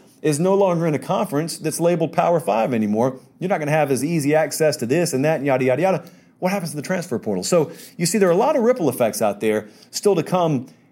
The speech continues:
And I think it's inevitable at this point for conference realignment to where you are in the middle of a college football earthquake. There is no skill in predicting when it will end.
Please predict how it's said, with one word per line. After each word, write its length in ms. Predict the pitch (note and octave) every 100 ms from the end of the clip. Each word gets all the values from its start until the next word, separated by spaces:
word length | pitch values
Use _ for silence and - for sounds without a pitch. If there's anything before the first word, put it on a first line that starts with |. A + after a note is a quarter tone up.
| _
And 100 | D3
I 60 | D3+
think 140 | G3
it's 100 | F3
inevitable 440 | D3+ D3+ G3 D#3 A#2+
at 60 |
this 140 | G#2+ -
point 240 | - A#2+
for 80 | A#2
conference 360 | D#3 E3 D3+ -
realignment 520 | C#3 B2+ E3+ E3 -
to 80 | C3
where 380 | C3+ C3 B2+ - _
you 340 | - C#3+ F#3+ -
are 260 | D#3+ E3 E3
in 280 | F3 F#3 G3
the 200 | E3 F3+
middle 500 | E3+ E3+ D3 F2+ E2 -
of 140 | - C#3
a 80 | C3
college 380 | D#3 D#3+ C3
football 360 | - B2+ B2 A#2
earthquake. 440 | A#2 A2 - D2+ -
There 220 | A2+ A#2+
is 120 | A#2+
no 120 | B2+ A2
skill 400 | - - E3+ D#3+
in 60 |
predicting 420 | - B2 B2 A2+ A2+
when 100 | A2+
it 100 | A2
will 140 | G#2+
end. 400 | C3 F#3+ C4 C4